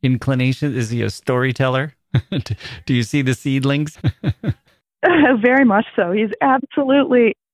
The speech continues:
Speaker 2: absolutely a storyteller. The other day, he headed off to Montessori, kitted out in his, uh, in his cowboy boots with light up spiders on them, and a belt to which he has affixed a little keychain thing that he has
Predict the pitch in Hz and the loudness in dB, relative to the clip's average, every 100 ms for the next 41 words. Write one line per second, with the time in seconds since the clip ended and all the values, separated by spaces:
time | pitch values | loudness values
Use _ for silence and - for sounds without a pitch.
0 | - 269 269 277 - 277 277 269 220 - | 0 2 2 0 -2 0 2 4 2 2
1 | 233 240 247 226 220 220 240 226 233 214 | 0 2 2 2 2 2 2 2 0 0
2 | 202 233 254 247 226 _ 220 202 - _ | -2 0 2 0 -2 _ -4 -4 -6 _
3 | _ - 208 233 254 - 214 202 208 202 | _ -2 0 0 -2 -4 -2 0 0 -2
4 | - - _ _ - 269 262 220 220 - | -10 -20 _ _ -2 2 4 4 2 0
5 | - 202 196 190 190 196 180 196 185 180 | -4 -2 -2 -2 -2 -2 -2 -2 -2 -2
6 | 180 - - 190 170 175 - - - 226 | -2 -6 -6 -4 -4 -6 -8 -4 2 4
7 | 247 226 254 - - - 202 202 226 226 | 4 4 2 2 -4 -10 -8 -2 0 0
8 | 226 _ 220 214 214 214 214 208 202 208 | -2 _ 0 2 2 2 0 2 0 -2
9 | - - - - - 196 202 190 180 240 | -8 -20 -20 -20 -8 -2 0 0 0 2
10 | 226 247 - 156 - 208 214 - 208 185 | 2 2 -4 -20 -6 -2 -2 -2 -4 -4
11 | - - 214 - 214 196 190 185 - 277 | -4 -4 -4 -6 -4 -2 -2 -2 -4 0
12 | 269 - 233 220 226 - 220 220 - 214 | 0 0 0 2 0 0 0 0 0 0
13 | 190 | 0